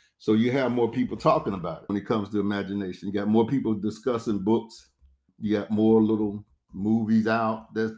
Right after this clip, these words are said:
that's talking about it. So it's more exposure. It's the same thing with, with, uh, just in life in general. The more exposure you get, the more your beliefs start to change, or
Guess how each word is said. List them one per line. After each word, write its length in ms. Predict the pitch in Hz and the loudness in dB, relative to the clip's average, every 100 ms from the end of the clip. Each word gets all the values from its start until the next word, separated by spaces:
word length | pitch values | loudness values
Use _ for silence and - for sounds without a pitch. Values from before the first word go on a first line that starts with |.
| - | -8
that's 240 | 107 - | -8 -6
talking 320 | - 113 113 | -6 -4 -4
about 320 | 104 107 101 98 | -4 -4 -6 -8
it. 120 | - _ _ _ _ | -10 _ _ _ _
So 480 | - 151 127 107 - _ _ _ _ _ _ _ _ - | 2 4 4 0 -10 _ _ _ _ _ _ _ _ -4
it's 160 | 143 | -2
more 480 | 131 160 160 143 123 - | 2 4 6 4 -2 -10
exposure. 640 | 117 - - 151 170 107 113 | -10 -10 -4 0 2 0 -4
It's 100 | 123 | -6
the 80 | 123 | -6
same 300 | 147 139 131 | -2 -2 0
thing 180 | 135 117 | 0 0
with, 140 | 113 - - - - - - _ | -4 -10 -20 -20 -20 -20 -20 _
with, 300 | 107 113 110 | 0 0 2
uh, 200 | 117 107 | 2 2
just 300 | 107 135 135 | 6 4 6
in 120 | 113 | 2
life 280 | 117 127 123 | 2 2 0
in 120 | 104 | -2
general. 380 | 98 160 131 107 | 0 2 2 0
The 80 | 101 | 0
more 240 | 113 135 | 4 4
exposure 580 | 120 - - 160 156 135 | 4 2 6 8 10 8
you 220 | 123 117 | 6 4
get, 460 | 104 135 175 87 - - - - _ _ _ - - _ - | 6 10 10 8 -4 -10 -16 -20 _ _ _ -20 -20 _ -8
the 200 | 107 120 | 2 4
more 400 | 120 147 156 143 | 6 8 10 8
your 320 | 117 123 120 | 6 4 4
beliefs 480 | 110 123 151 170 - | 4 4 4 2 -2
start 320 | 131 113 101 | 0 0 0
to 80 | 98 | -8
change, 480 | - 110 92 76 - | -6 -6 -6 -10 -8
or 440 | 123 127 127 123 | 2 4 4 2